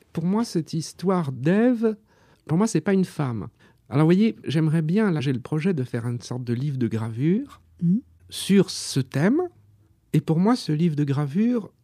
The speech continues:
Speaker 1: ce serait, je sais pas si vous voyez, à l'époque de Melville, toutes les petites gravures qu'il y a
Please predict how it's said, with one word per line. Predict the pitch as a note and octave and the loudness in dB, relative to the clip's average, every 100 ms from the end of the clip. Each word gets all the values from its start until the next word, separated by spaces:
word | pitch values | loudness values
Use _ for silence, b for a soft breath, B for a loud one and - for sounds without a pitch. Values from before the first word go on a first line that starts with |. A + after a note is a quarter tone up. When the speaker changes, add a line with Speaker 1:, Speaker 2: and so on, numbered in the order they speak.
| _ _ _ _ _ _ - | _ _ _ _ _ _ -20
Speaker 1:
ce | - - | -8 -4
serait, | C#3 - - F3+ G#3+ G#3+ - - | -4 -6 -4 0 0 -2 -6 -2
je | D#3+ | -2
sais | F3 | 0
pas | G#3+ | -2
si | F3+ | -2
vous | D#3+ E3+ | 0 2
voyez, | D#3+ E3 G3 F#3+ F#3 B B - | 2 4 4 2 0 B B 0
à | D3 | 0
l'époque | C#3+ F3 C#3 | 2 2 4
de | D3 | 4
Melville, | D3+ D3 C3+ F3+ F#3 | 4 2 2 4 2
toutes | - E3 | 2 -2
les | E3+ | -2
petites | - C3 D3 B2 | 0 -2 -2 -2
gravures | A#2+ A#2+ B2 E3+ - | -4 -4 -2 -2 -4
qu'il | - A2+ | -6 -2
y | C3+ | 0
a | D3 E3+ | 0 -2